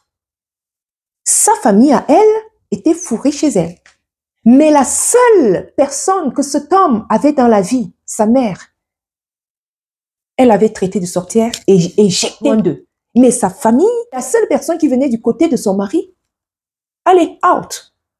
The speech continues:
Comment l'homme, vous, vous,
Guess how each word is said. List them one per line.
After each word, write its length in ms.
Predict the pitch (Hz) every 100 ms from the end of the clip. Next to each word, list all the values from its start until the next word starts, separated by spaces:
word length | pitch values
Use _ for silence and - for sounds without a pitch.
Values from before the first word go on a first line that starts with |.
| _ _ _ _ _ _ _
Comment 260 | - 247 339
l'homme, 460 | 262 233 196 151 - 180 202
vous, 140 | 214 -
vous, 200 | 214 208